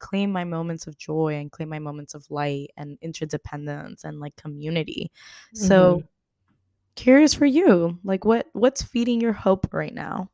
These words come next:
Speaker 2: Um, I'm such a terrible person to ask that question to. <laughs> I, I have, um, the low-grade depression that's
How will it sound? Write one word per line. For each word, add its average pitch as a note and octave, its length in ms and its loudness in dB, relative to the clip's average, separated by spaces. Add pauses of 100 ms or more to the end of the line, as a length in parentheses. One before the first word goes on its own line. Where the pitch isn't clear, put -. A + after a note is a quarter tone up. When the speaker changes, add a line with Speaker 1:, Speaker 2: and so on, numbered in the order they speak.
(1400)
Speaker 2:
Um, F3+ 540 4 (500)
I'm A#3+ 220 8
such A#3 300 6
a G#3 40 8
terrible F3+ 420 8
person F3 360 4
to - 180 6
ask E3 180 6
that C#3+ 180 4
question - 460 2
to. F#3 280 6
<laughs> G3 60 -2 (1040)
I, E4 540 12
I C#4+ 220 12 (240)
have, D4 320 12
um, G#3 840 10 (600)
the G#3 480 10
low-grade A3 580 10
depression G3+ 880 6 (160)
that's F3+ 440 6